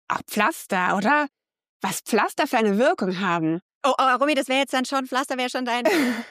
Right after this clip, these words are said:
Speaker 2: Top, Top
Speaker 1: Ja.
Speaker 2: Nummer vier.
Speaker 1: <laughs> Auf jeden Fall. Nein, aber ich, also, wie du grad sagst, also der Placebo-Effekt bei Kindern ist wirklich nicht zu unterschätzen.
Speaker 2: Ja, und auch die, die Zuwendung,
Speaker 1: Mhm.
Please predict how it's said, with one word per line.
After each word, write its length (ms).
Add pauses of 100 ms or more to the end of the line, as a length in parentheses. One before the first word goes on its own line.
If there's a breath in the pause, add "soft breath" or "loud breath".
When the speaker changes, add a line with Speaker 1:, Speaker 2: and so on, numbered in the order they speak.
Speaker 2:
Top, 240 (200)
Top 200
Speaker 1:
Ja. 200
Speaker 2:
Nummer 180 (120)
vier. 240
Speaker 1:
<laughs> 920
Auf 180
jeden 240
Fall. 280 (360 loud breath)
Nein, 160
aber 100
ich, 160
also, 200
wie 220
du 160
grad 200
sagst, 320
also 120
der 120
Placebo-Effekt 800
bei 100
Kindern 520
ist 260
wirklich 320
nicht 280
zu 140
unterschätzen. 880 (260)
Speaker 2:
Ja, 260
und 120
auch 60
die, 200
die 160
Zuwendung, 1000
Speaker 1:
Mhm. 100